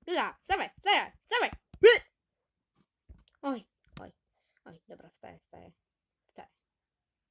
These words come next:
Ty idź do babci, bo teraz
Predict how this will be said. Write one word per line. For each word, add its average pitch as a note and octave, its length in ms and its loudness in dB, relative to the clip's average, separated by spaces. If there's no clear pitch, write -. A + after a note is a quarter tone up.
Ty F#3+ 80 -14
idź G#3 320 -18
do G#3+ 140 -14
babci, G3+ 580 -12
bo - 60 -20
teraz G3+ 360 -18